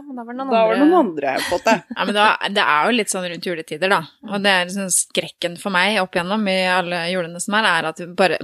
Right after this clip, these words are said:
Speaker 3: bare vi ikke får omgangssjuken, liksom. For at det er liksom, men det er jo rundt i tidene der, det også. At
Speaker 1: Mm.
Speaker 3: det er, eh,
Speaker 2: Det
Speaker 3: ja.
Speaker 2: går gjerne et virus da, ja.
Speaker 3: Det gjør det.
Speaker 2: Nei, så det ble en veldig utrolig, altså jeg orket ikke strikke engang, og da er jeg ganske dårlig.
Speaker 1: Mm.
Speaker 3: Ja.
Speaker 2: Jeg tror,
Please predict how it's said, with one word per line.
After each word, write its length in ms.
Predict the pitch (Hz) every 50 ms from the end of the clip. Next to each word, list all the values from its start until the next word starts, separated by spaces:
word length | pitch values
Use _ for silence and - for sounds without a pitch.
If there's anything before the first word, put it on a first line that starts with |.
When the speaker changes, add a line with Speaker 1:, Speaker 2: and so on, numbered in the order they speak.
| 185 -
Speaker 3:
bare 320 | - 220 196 165 151 139
vi 120 | 147 185 190
ikke 100 | - 170
får 140 | 175 185 -
omgangssjuken, 760 | 208 196 175 175 - - - - - - - - - 170 180 190
liksom. 240 | 196 - - 254 240
For 200 | - - 185 185
at 80 | - 196
det 140 | 180 190 185
er 180 | 170 165 151 147
liksom, 200 | 160 175 - -
men 80 | 208 208
det 100 | 220 247
er 140 | 226 175 175
jo 100 | 208 226 214
rundt 140 | 185 -
i 60 | 180 180
tidene 280 | - 202 175 170 175 170
der, 140 | 160 160
det 100 | 175 180
også. 240 | 185 202 247 254 247
At 60 | 226
Speaker 1:
Mm. 120 | 202 180 180
Speaker 3:
det 120 | 214 196
er, 160 | 196 190 - 180
eh, 340 | 185 190 185 190 190 190 185
Speaker 2:
Det 100 | 214 202
Speaker 3:
ja. 60 | 190
Speaker 2:
går 140 | 196 190 196
gjerne 260 | 247 339 392 226 196
et 120 | 214 202 185
virus 320 | 175 165 170 185 180 - - - - -
da, 120 | 180 175 170 196
ja. 100 | 240 330 392
Speaker 3:
Det 180 | 381 - 214
gjør 220 | 202 196 220 254 277
det. 140 | 247 220 233 226 - _ - -
Speaker 2:
Nei, 100 | 269 277
så 60 | 277
det 100 | 285 285
ble 120 | 240 254 247
en 160 | 240 240 254
veldig 380 | 262 247 220 208 202 202 202 208 208 208 202 202 - - - - - - _ -
utrolig, 760 | - 233 - - - - 202 190 180 175 175 165 175 196 196
altså 240 | - 214 208 233 233
jeg 100 | 226 -
orket 240 | - 247 - - -
ikke 140 | - - -
strikke 320 | - 247 269 - - -
engang, 260 | 190 202 233 254 247 233
og 80 | 220
da 60 | 208
er 140 | 208 202 202
jeg 80 | 208 220
ganske 260 | 226 226 - 214 202 190
dårlig. 340 | 226 247 233 185 208 269 381 -
Speaker 1:
Mm. 160 | - 240 247 220 202
Speaker 3:
Ja. 160 | 214 214 175 -
Speaker 2:
Jeg 160 | 220 240 240
tror, 360 | - 254 202 185 247 277 320